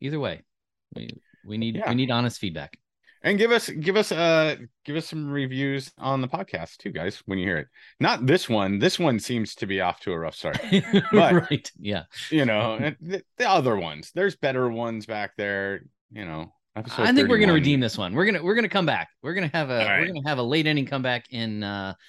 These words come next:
Speaker 1: and pull this one out. It's gonna be good.
Speaker 2: Yeah. All right.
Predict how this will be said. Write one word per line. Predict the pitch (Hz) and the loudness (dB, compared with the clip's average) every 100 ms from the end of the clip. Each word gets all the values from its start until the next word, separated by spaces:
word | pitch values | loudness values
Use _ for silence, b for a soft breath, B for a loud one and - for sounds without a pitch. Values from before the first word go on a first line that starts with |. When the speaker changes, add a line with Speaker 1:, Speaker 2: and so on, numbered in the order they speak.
| b b - | b b -4
Speaker 1:
and | 104 95 | -2 -2
pull | - 131 | -2 -2
this | 117 - | -2 -2
one | 98 | -4
out. | 82 | -4
It's | 95 | -4
gonna | - 104 | -4 -4
be | 95 | -4
good. | 87 76 - _ _ _ | -6 -8 -12 _ _ _
Speaker 2:
Yeah. | - 57 _ _ _ _ - | -12 -12 _ _ _ _ -4
All | 104 | 0
right. | 87 | 0